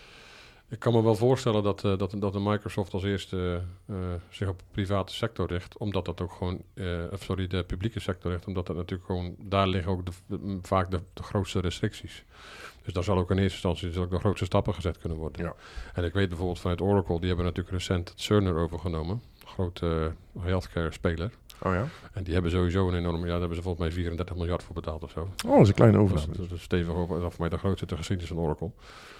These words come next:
Speaker 1: Eh, en, eh, dat is, en dat, die, dat is een speler uit de gezondheidszorg. Nou, dat is ook zo'n, zo'n, eh, eh, ja, zo'n tak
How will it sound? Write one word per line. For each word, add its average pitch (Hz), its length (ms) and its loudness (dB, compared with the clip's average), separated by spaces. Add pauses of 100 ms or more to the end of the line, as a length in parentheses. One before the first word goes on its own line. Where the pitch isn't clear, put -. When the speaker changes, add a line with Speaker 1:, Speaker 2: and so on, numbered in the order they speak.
(480)
Speaker 1:
Eh, 87 380 0
en, 87 280 -4
eh, 87 320 -4
dat 92 180 2
is, 90 100 -6 (140)
en 104 100 -10
dat, 98 140 0 (100)
die, 101 140 0
dat 104 120 2
is 92 60 2
een 92 60 -2
speler 92 280 2
uit 90 120 2
de 90 60 -2
gezondheidszorg. 92 800 -4 (680)
Nou, 73 140 -2
dat 95 140 2
is - 60 -4
ook 107 200 -2
zo'n, 85 400 0 (260)
zo'n, 90 520 2
eh, 80 320 0
eh, 82 80 -2 (560)
ja, 95 160 -2
zo'n - 240 -6
tak - 340 2